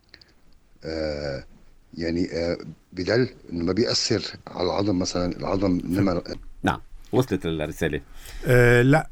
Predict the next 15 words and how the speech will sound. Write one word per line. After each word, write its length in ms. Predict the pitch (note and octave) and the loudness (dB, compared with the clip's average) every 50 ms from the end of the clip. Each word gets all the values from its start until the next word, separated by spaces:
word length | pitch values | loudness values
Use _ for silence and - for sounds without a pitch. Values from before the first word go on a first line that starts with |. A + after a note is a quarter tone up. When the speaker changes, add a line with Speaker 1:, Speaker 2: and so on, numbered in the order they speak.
| - - | -10 -6
Speaker 3:
لأنه 460 | - A2+ A2+ B2 B2+ C3+ C#3 D3 C#3 | -4 -2 0 0 2 4 4 6 6
نحن 320 | C#3+ D#3+ - - - C#3+ C#3 | 4 4 2 0 0 2 2
ال-، 260 | C3+ C3 B2+ A#2+ A#2 | 4 4 4 4 4
المواد 440 | A2+ A2 A2+ B2 B2+ C#3+ D#3 D3+ C3 | 4 4 6 6 6 4 4 4 2
اللي 120 | B2 A#2 | 0 0
بنستعملها، 720 | A#2 A#2 A2+ - - - G#2+ A2 A#2 A#2 A2+ G#2 G#2 A2 B2 | 0 0 -2 -2 -2 -2 -2 0 0 0 0 0 0 0 0
يعني 260 | A#2 G#2+ G#2+ G#2+ G#2+ | -2 -2 -2 -2 -2
هني 180 | G#2 A2 B2 A2+ | 0 0 0 0
الصفيحة، 480 | - - A#2+ - - - - - C#3 | -2 0 2 4 4 2 2 0 0
هني 220 | C3 B2+ B2+ B2+ B2 | 0 0 0 -2 -2
أكيد 180 | - - A#2+ | -2 -2 -2
حطوا 280 | - - A2+ - C#3 B2 | -2 -2 -2 0 2 2
له 80 | A#2 | 2
صفيحة 480 | G#2 - A#2 G#2+ - B2+ A#2+ - - A#2+ | 2 2 2 2 2 2 2 0 0 0
وبراغي 680 | A2 G#2 G#2 G#2+ G#2 G#2+ G#2 G2 F#2+ F#2+ G2 B2 C#3 | 0 2 2 2 2 2 0 0 -2 -2 -4 -4 -6